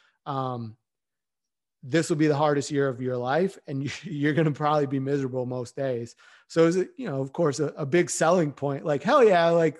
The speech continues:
sign me up for, you know, for that." Um, and I think it does help to, to know that going in, but it doesn't make any of it any easier.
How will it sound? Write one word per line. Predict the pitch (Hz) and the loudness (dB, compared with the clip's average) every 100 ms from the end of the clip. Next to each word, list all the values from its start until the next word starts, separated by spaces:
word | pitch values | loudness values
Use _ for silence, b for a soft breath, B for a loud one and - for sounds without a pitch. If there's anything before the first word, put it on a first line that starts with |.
| - | -12
sign | - 165 185 | -4 0 2
me | 175 | 2
up | 170 175 - | 2 0 -6
for, | 147 143 - | -4 -4 -6
you | 156 | -8
know, | 139 135 | -6 -8
for | - 139 | -8 -6
that." | 147 165 151 - B B B B _ | -4 -2 -4 -8 B B B B _
Um, | 151 143 143 135 127 120 _ _ _ _ _ _ _ _ _ - | -4 -2 0 -2 -6 -10 _ _ _ _ _ _ _ _ _ -4
and | 196 208 180 170 _ _ _ _ _ _ _ _ _ | 0 2 0 -2 _ _ _ _ _ _ _ _ _
I | 180 | -6
think | 180 277 | 0 0
it | 240 143 117 | 0 0 2
does | 160 190 143 | 2 2 -2
help | - 143 160 226 - - - _ | -6 0 2 0 -4 -20 -20 _
to, | - 175 151 151 135 143 - | -8 -2 0 0 -4 -6 -10
to | - 156 | -4 -4
know | 139 135 139 165 | -2 0 2 2
that | 156 156 - | 2 -2 -4
going | 143 147 135 131 | -4 -4 -4 -6
in, | 131 165 214 208 b b b b - | -4 -4 -4 -8 b b b b -2
but | 160 | 2
it | 170 135 | 2 2
doesn't | 165 190 226 180 | 2 2 0 -2
make | 151 131 160 - - | -6 -2 -2 -4 -12
any | 143 151 143 | -6 -2 -2
of | 135 | -2
it | 131 | -4
any | 135 135 | -4 -6
easier. | 113 131 135 107 110 | -6 -6 -6 -10 -16